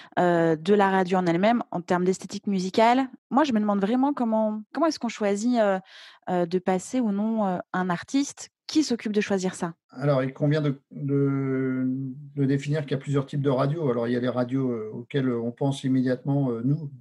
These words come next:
Speaker 2: c'est les radios musicales. Après, il y a des
Speaker 1: Mhm.
Speaker 2: radios qui ne sont pas forcément musicales, sont des radios, euh, généralistes, hein, comme, euh, R T L, Europe un ou France Inter.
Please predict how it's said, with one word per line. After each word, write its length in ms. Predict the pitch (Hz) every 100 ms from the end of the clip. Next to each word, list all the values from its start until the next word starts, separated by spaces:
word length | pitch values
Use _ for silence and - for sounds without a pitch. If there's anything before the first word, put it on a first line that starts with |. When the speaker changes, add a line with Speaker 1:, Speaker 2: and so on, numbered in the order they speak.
| _
Speaker 2:
c'est 160 | -
les 60 | 117
radios 240 | 120 123
musicales. 520 | 123 123 131 175 147 -
Après, 240 | 117 -
il 20 | 127
y 40 |
a 20 |
des 40 | 104
Speaker 1:
Mhm. 60 |
Speaker 2:
radios 360 | 117 120 127 117
qui 80 | -
ne 40 | 117
sont 140 | 123
pas 200 | 135 131
forcément 440 | - 123 - 127
musicales, 460 | 123 120 120 147 143
sont 140 | 131
des 100 | 113
radios, 440 | 110 113 123 123 107
euh, 40 |
généralistes, 640 | 101 120 117 107 123 139 127
hein, 140 | 117
comme, 200 | - 110 104 98 _ _ _ 123
euh, 60 |
R 80 | 120
T 100 | -
L, 200 | 127 131
Europe 300 | 120 117 117
un 120 | 135 131
ou 60 |
France 260 | - 131 -
Inter. 260 | 120 160